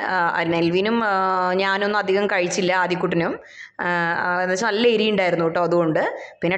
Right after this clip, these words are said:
ടോണി പിന്നെ എരി ഉണ്ടെങ്കിലും അവൻ കഴിക്കുന്നുണ്ടായിരുന്നു കേട്ടോ ചിക്കനൊക്കെ. അങ്ങനെ പിന്നെ നമ്മൾ കിച്ചടി വാ-, എടുത്തിട്ടുണ്ട-, വാങ്ങിച്ചിട്ടുണ്ടായിരുന്നു. അതിൻ്റെ ഒന്നും എടുക്കാൻ പറ്റിയില്ല വീഡിയോ. പിന്നെ നമ്മൾ ബില്ലൊക്കെ കൊടുത്ത് അങ്ങനെ നമ്മളെല്ലാവരും കൂടെ കുറച്ച് സംസാരിച്ചിരുന്നതാണ് കേട്ടോ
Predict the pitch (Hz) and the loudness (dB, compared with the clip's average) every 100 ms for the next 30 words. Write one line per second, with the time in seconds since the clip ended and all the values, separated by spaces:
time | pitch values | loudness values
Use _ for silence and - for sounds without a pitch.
0 | 180 170 180 226 247 226 208 269 233 226 | 0 0 2 2 2 4 4 2 2 2
1 | 240 214 214 277 190 185 214 202 175 175 | 0 0 0 0 0 0 0 2 2 2
2 | 165 165 156 147 175 185 175 208 311 - | 0 0 0 0 -2 -2 -2 -2 -4 -8
3 | - - - 165 175 202 208 208 196 208 | -18 -14 -6 -2 0 0 0 0 0 2
4 | 214 202 196 226 233 226 202 185 185 185 | 2 0 -4 -2 0 0 0 0 0 0
5 | 185 170 175 175 175 175 160 160 233 240 | -2 0 0 -2 -2 -2 0 0 0 -2
6 | 196 202 220 196 180 202 190 180 180 170 | -2 -2 0 0 0 0 -2 -2 0 2
7 | 160 156 285 - - - - 170 175 202 | 2 2 0 -4 -14 -16 -6 -2 0 0
8 | 196 208 196 185 190 185 175 240 - - | 0 0 0 -2 -2 -2 0 -2 -2 -8
9 | - - 240 233 226 208 196 190 190 196 | -12 -4 -2 0 0 0 0 0 0 -2
10 | 196 175 190 175 175 180 175 185 180 190 | -4 -4 -2 -2 0 0 0 0 2 0
11 | 170 | 0